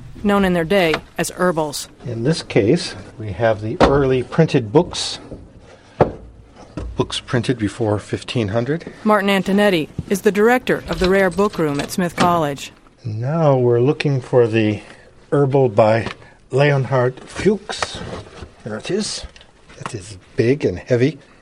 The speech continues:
Speaker 1: In a few minutes, Antonetti and his colleague, John Burke, a professor of botany here at Smith, have pulled out half a dozen botanical books. Burke says these few books tell the story of how botanical illustration and literature changed and developed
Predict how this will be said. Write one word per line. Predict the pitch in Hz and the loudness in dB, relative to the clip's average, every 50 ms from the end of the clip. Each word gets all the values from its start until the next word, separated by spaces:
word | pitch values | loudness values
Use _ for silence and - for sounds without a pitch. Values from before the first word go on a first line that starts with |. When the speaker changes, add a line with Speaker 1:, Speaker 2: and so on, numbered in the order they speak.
| - - - - - - - - - - - - - - - - - - - | -20 -20 -20 -20 -20 -20 -20 -20 -20 -18 -18 -16 -12 -10 -8 -6 -6 -6 -2
Speaker 1:
In | - 247 | 0 0
a | 262 254 | 0 0
few | - - 285 311 311 | 0 0 2 4 4
minutes, | 302 262 233 214 175 151 - - - - - | 4 4 4 4 2 0 -4 -8 -8 -4 0
Antonetti | 202 208 202 - 202 190 190 190 196 170 156 151 | 0 2 2 2 2 4 4 4 4 2 2 0
and | 160 151 | -2 -2
his | 156 165 - | -4 -4 -4
colleague, | - - 196 190 185 185 175 160 147 - - - | -2 2 4 4 4 4 4 2 0 0 0 0
John | - 180 175 170 170 | 2 2 2 2 0
Burke, | 156 185 185 170 156 - - - - - - | 2 2 2 2 0 -2 -8 -20 -18 -14 -10
a | 202 | -6
professor | - 185 - - 214 208 196 - 190 156 | -6 -4 -2 0 0 0 0 0 -2 -2
of | 151 - | -2 -2
botany | - 185 180 190 175 160 160 156 | 2 2 2 2 2 0 -2 -4
here | 143 156 156 151 | -4 -2 -2 -4
at | 151 - | -4 -4
Smith, | - - 175 160 156 156 - - - - - - - - - | -6 -6 -4 -4 -4 -6 -8 -12 -20 -20 -20 -20 -14 -4 0
have | 240 226 - | 0 0 2
pulled | - 285 269 247 | 2 2 4 4
out | 247 226 190 | 4 4 2
half | - 202 226 226 226 | 2 2 2 2 2
a | 233 196 | 2 2
dozen | 202 202 202 196 190 180 | 4 2 2 2 2 0
botanical | 180 - - 175 175 180 180 - 165 | 0 0 0 2 2 2 2 0 -2
books. | 139 156 147 - - - - - - - - - - - - - - - - - - | -2 -2 -4 -4 -6 -10 -14 -14 -16 -20 -20 -20 -20 -20 -20 -20 -20 -20 -20 -4 0
Burke | 269 285 277 - | 2 2 2 2
says | - - 269 247 233 - - - - | 2 2 2 2 2 0 -6 -12 -6
these | - 220 262 262 254 - | -2 0 2 2 0 0
few | - - 262 285 302 311 | -4 -2 0 2 2 2
books | 254 233 240 185 151 - - - - - - | 4 4 4 4 2 0 -4 -10 -12 -8 -2
tell | - 233 220 | 0 0 2
the | 202 | 2
story | 202 - - - 220 220 214 190 165 | 0 -2 0 0 2 2 4 4 2
of | 151 - | 0 -2
how | - 175 165 | -4 -4 -4
botanical | 151 175 - - 196 208 202 214 202 202 185 | -4 -4 -4 -4 -2 0 0 0 0 0 0
illustration | - 196 202 202 180 - - 190 196 196 196 - - 180 | 0 0 0 0 0 -2 -2 0 0 2 0 0 -2 -2
and | 165 160 160 | -2 -2 -2
literature | 175 185 190 185 185 - - 147 - - _ _ _ _ - | -2 0 0 -2 -2 -2 -4 -4 -6 -8 _ _ _ _ -10
changed | - - 226 220 220 220 226 214 - - | -4 -2 0 2 4 4 2 2 2 0
and | 185 170 | 0 0
developed | 175 165 190 185 170 156 151 - - | 0 0 0 2 0 0 -2 -6 -12